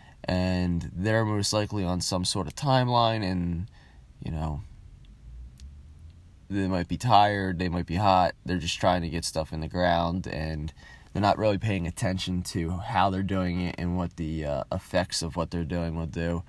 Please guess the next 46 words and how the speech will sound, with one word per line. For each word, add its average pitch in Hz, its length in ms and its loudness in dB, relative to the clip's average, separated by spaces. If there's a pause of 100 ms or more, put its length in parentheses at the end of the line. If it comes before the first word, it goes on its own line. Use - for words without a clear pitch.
(440)
And 104 320 0
let's 107 160 -2
be 107 140 2
honest, 117 280 4
some 117 140 2
of 117 80 0
them 101 160 -2
just 107 180 -4
don't 95 200 -2
care, 101 240 0
it's 92 140 -6
just 85 180 -8
a 78 40 -8
job. 87 440 0 (720)
Um, 73 400 -6 (280)
and 85 300 -2
it's 85 180 -2
not 82 240 -4
their 80 160 -2
house, 85 280 0
so - 100 -4
they 85 140 -2
can't 85 260 -4
see 82 200 -2
it 76 100 -8
from 82 500 -6
their 85 220 -2
window, 82 560 -2 (300)
so 82 400 -6
they're 87 140 -2
not 80 220 -4
concerned 90 460 -2
about 78 280 -2
it. - 80 -6 (1400)
So - 140 -2
you 110 120 4
really 117 200 4
gotta 113 140 4
be, 104 200 2
as 98 140 2
a 90 40 -6
customer, 113 440 2
on 87 80 2
top 87 280 4
of 82 60 -8
that. 80 220 -2